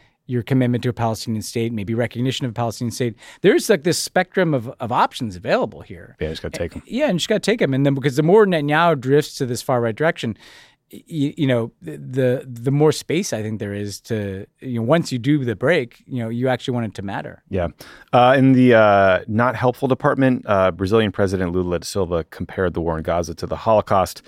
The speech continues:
Speaker 2: while speaking to reporters at the African Union Summit in Ethiopia. The exact quote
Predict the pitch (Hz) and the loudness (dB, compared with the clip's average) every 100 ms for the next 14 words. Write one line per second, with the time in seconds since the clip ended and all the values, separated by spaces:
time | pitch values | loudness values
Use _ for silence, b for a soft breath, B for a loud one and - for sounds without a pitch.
0 | B B B 90 - 95 92 82 - 87 | B B B -2 0 -2 0 -2 -2 -2
1 | 85 78 - 90 80 - 90 85 85 82 | 0 -2 -6 -4 -4 -6 -8 -6 -4 -6
2 | 90 80 80 82 90 85 87 80 76 - | -6 -8 -8 -10 -6 -6 -2 -4 -4 -8
3 | b - 87 104 98 - 104 90 | b -10 -2 0 0 0 2 2